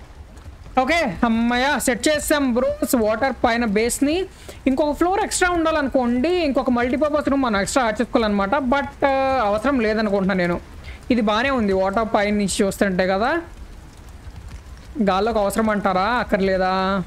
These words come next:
అవసరమా? అక్కర్లేదా? అవసరమా? అక్కర్లేదా?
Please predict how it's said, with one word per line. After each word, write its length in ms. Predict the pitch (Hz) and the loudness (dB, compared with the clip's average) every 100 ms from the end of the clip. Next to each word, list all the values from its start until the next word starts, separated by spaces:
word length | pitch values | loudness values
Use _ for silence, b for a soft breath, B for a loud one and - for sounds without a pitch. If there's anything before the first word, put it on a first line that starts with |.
| - - | -8 -2
అవసరమా? 380 | 190 185 190 214 | 0 2 0 0
అక్కర్లేదా? 640 | 214 - 196 190 185 185 | 0 0 0 2 2 0
అవసరమా? 340 | 180 - 196 202 | 0 0 0 0
అక్కర్లేదా? 840 | - 190 190 180 180 180 185 | 0 0 2 0 0 0 0